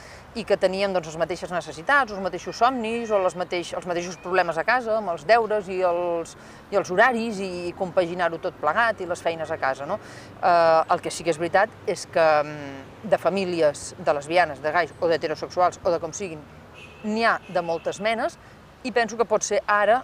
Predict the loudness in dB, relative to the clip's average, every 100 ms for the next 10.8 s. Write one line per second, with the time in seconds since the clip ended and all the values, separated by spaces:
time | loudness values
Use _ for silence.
0 | -4 -4 -6 -6 -4 -2 2 4 4 2
1 | -6 -10 -6 -6 -4 -4 -2 -2 -2 -4
2 | 4 4 4 2 0 0 -8 -20 -20 -20
3 | -10 -2 2 4 4 2 0 2 2 0
4 | -2 -4 -6 -4 -2 -2 -2 -12 -6 -6
5 | 2 2 2 -2 -4 0 -2 -2 -8 -8
6 | -8 -6 -4 -4 -6 -10 -12 -16 -16 -20
7 | -20 -20 -12 -4 -2 -2 -2 0 0 2
8 | 0 0 -2 -4 -6 -6 -2 2 2 0
9 | -8 -10 -2 0 0 2 2 2 -2 4
10 | 4 2 -6 -6 -4 2 2 0